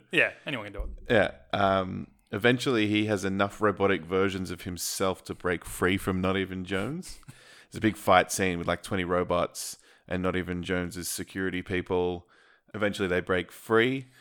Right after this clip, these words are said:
Speaker 2: um, and, you know, they're out of whatever
Speaker 1: Mm.
Speaker 2: holds. I don't. I don't, I mean, I'm sure that he was there with the, upon his own volition,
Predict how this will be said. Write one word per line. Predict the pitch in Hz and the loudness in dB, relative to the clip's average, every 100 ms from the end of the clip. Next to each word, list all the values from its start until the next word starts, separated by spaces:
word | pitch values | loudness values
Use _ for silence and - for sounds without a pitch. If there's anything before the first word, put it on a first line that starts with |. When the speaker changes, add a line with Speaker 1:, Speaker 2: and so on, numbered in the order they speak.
| - _ _ - | -20 _ _ -6
Speaker 2:
um, | 90 85 85 85 80 - _ | -2 0 -2 -4 -10 -14 _
and, | 87 87 87 87 | -8 -6 -6 -4
you | |
know, | 82 87 | -4 -4
they're | 87 - | -4 0
out | 85 82 | 0 0
of | 85 - _ _ _ _ _ | -4 -10 _ _ _ _ _
whatever | 101 90 90 101 95 - _ | -8 -4 0 0 -2 -6 _
Speaker 1:
Mm. | 135 123 107 _ _ - - 80 - | -14 -14 -16 _ _ -20 -20 -16 -8
Speaker 2:
holds. | - 95 95 92 - 87 | 2 4 4 -2 -8 -4
I | 98 | 4
don't. | 120 104 | 4 4
I | 135 | 2
don't, | 127 - _ 107 | 0 -10 _ -4
I | 113 | 2
mean, | 110 | 4
I'm | 110 107 | 4 2
sure | - 123 | 0 2
that | 104 | 2
he | 98 | 0
was | 95 87 | -4 0
there | 92 90 | 2 2
with | 87 - | -2 -6
the, | 90 85 - _ _ _ - _ _ - | -6 -6 -10 _ _ _ -20 _ _ -12
upon | 90 - 90 | -10 -4 -2
his | 90 90 | -2 -2
own | 90 90 | -4 -2
volition, | 90 90 - 87 85 | 0 2 0 -2 -4